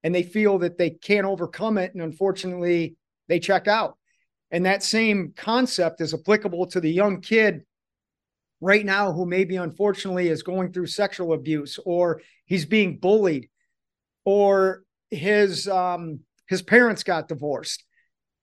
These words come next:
and he doesn't know how to deal with it. And then he's looking for ways to cope, and someone offers him a cigarette or a drink, and then a genetic predisposition kicks in.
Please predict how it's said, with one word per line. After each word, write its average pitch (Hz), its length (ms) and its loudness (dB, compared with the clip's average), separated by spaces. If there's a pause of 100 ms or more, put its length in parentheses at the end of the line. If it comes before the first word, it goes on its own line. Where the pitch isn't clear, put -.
and 185 120 0
he - 80 4
doesn't 202 220 4
know 196 60 0
how 196 160 2
to 190 100 2
deal 190 380 0
with 156 220 -2
it. 135 180 -6
And 165 180 -6
then 185 380 0
he's 170 500 -6
looking 196 400 0
for 190 200 0
ways 202 340 2
to 185 100 -4
cope, 214 480 2
and 151 140 -2
someone 185 320 -4
offers 190 400 -4
him 208 160 -2
a 185 40 -6
cigarette 165 680 4
or 147 140 -2
a 165 100 0
drink, 214 460 2
and 151 140 -6
then 156 140 -2
a 156 60 0
genetic 190 460 -4
predisposition 226 880 -2
kicks 170 340 -6
in. 160 320 -4